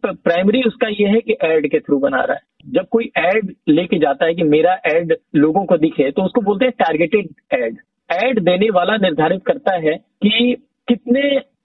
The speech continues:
आयु वर्ग के लोगों को दिखाना है, क्या मेल को दिखाना है या फीमेल को दिखाना है, किस इंटरेस्ट के आदमी को दिखाना है, पॉलिटिकल व्यूज को दिखाना है। तो यहाँ पे उससे मोटी कमाई होती है, क्योंकि आप टारगेट बेस्ड एड दे रहे हो।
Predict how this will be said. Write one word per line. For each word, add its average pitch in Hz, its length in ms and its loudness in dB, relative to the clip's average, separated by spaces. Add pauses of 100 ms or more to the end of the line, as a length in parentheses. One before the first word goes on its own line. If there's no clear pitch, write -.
आयु 220 280 0
वर्ग 214 180 0
के - 160 0
लोगों 190 280 0
को 190 200 0
दिखाना 156 360 0
है, 151 340 0
क्या 170 200 0
मेल 160 280 2
को 175 100 2
दिखाना 151 340 0
है 160 120 4
या 156 80 0
फीमेल 151 340 2
को 160 100 0
दिखाना 143 360 0
है, 139 260 2
किस - 400 -4 (140)
इंटरेस्ट 208 400 0
के - 140 0
आदमी 170 280 0
को 170 100 4
दिखाना 147 340 0
है, 151 100 0
पॉलिटिकल 156 440 0
व्यूज 160 180 2
को - 120 -2
दिखाना 139 300 0
है। - 60 0
तो 233 100 0
यहाँ 185 400 0
पे 254 120 2 (200)
उससे 254 260 0
मोटी 196 300 2
कमाई 151 320 2
होती 139 200 0
है, 156 60 0
क्योंकि 214 200 -2
आप 262 180 -2
टारगेट 160 400 -2
बेस्ड - 460 -4
एड 147 220 0
दे 135 120 2
रहे 135 140 2
हो। 185 240 -2